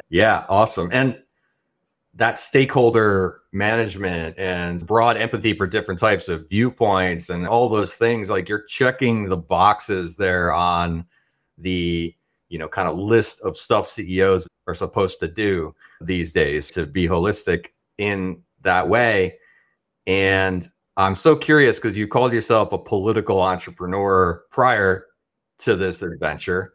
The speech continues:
working on the Hill and all that stuff there. It, it's probably perspectives that come along for the ride, but, like, how about those skills? Because I think a lot of people maybe don't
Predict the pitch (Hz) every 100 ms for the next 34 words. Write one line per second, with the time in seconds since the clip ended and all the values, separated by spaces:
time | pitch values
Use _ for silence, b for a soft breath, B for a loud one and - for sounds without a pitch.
0 | _ _ _ _ _ - 95 104 95 90
1 | 87 87 92 90 87 101 _ 92 90 92
2 | 90 - - 113 117 - 95 92 87 78
3 | - - 120 117 - 156 165 135 113 -
4 | _ _ - - 104 90 92 87 95 -
5 | _ 92 - 95 92 90 90 85 85 82
6 | 76 78 80 90 - _ 117 - 113 104
7 | 104 117 180 294 247 131 - - - 190
8 | - - - - 156 180 262 233 107 113
9 | 131 127 120 120 101 104 101 92 101